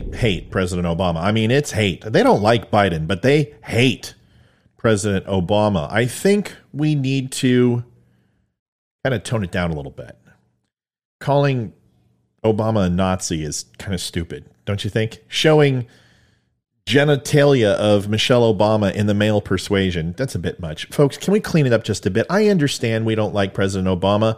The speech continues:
I understand some people don't like President Trump, but enough. L-, let's not go there.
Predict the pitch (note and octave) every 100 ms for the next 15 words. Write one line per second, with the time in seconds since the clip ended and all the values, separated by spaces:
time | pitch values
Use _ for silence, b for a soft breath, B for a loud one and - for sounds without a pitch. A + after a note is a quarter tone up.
0 | B B B G#3+ A#3+ G3+ G#3+ G#3+ F3 G3+
1 | G3 G3+ G3+ F#3+ F3+ F3+ F#3 F3 D#3+ D3+
2 | E3+ B2+ C3+ C3+ A2+ C#2+ C#2 - - C#3
3 | - F3 G3 - D#3 G#2 - F#2 F#2 F2+
4 | G2 G2+ G2